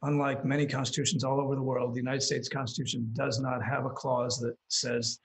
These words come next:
you know, uh, the government is free to derogate from these rights, you know, whenever it thinks that it's really important to do so. You know, people forget that. Under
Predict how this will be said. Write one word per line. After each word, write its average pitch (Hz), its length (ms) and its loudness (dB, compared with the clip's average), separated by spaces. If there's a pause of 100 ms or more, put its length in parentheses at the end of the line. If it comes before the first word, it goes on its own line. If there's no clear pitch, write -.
(420)
you 143 80 0
know, 117 480 -4
uh, 117 280 -4 (420)
the 156 60 -2
government 127 360 0
is 117 80 -2
free 127 240 -2
to 120 80 0
derogate 120 640 0
from - 160 -4
these 117 240 -2
rights, 123 560 0
you 156 80 2
know, 123 120 0
whenever 131 360 0
it 127 140 -4
thinks 127 240 -4
that 123 100 -6
it's 117 140 -8
really 131 160 0
important 117 400 -6
to 110 160 -8
do 123 80 -2
so. - 260 -2 (260)
You 165 100 0
know, 139 60 -2
people 127 220 0
forget 127 420 -2
that. 117 320 -4 (180)
Under 127 420 0